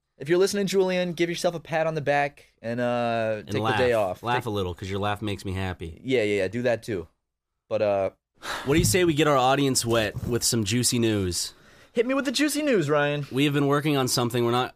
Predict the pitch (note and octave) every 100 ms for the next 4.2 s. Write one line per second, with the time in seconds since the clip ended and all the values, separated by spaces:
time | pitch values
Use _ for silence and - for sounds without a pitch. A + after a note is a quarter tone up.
0 | - B2 B2 B2+ A2 A#2 A#2 A2 A#2 A2+
1 | A#2 A2+ - - _ - - _ A2+ A#2
2 | A#2 - G2+ A2 A#2+ G#2 A#2 A#2 G2+ -
3 | A2 F2 A2+ - A#2+ A#2 A2+ A2+ G#2 A2+
4 | B2 A2